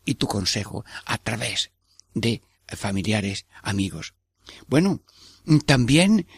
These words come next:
eh, eh, eh, hay estrellas, pues,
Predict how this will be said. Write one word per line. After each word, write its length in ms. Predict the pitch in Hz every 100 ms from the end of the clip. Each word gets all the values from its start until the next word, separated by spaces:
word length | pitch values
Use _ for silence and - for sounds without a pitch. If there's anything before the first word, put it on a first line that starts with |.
| - _
eh, 480 | 135 131 131 123 113
eh, 0 | - _
eh, 880 | 156 135 127 - 127 131 131 131 - -
hay 400 | 143 165 139 - - -
estrellas, 760 | 131 - 170 139 156 180 - - _
pues, 260 | - 135 -